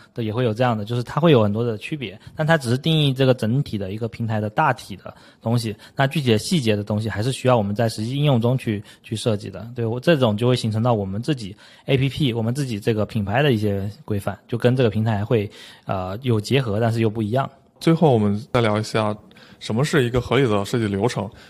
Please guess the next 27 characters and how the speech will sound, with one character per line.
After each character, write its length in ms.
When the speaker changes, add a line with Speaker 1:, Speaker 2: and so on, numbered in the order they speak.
Speaker 2:
静 140
哥 80
有 120
在 140
书 180
中 180
有 220
举 220
了 120
一 80
个 100
实 160
际 80
的 120
例 200
子 180
去 160
串 220
了 80
一 40
下 180
这 140
个 140
设 180
计 80
流 180
程， 220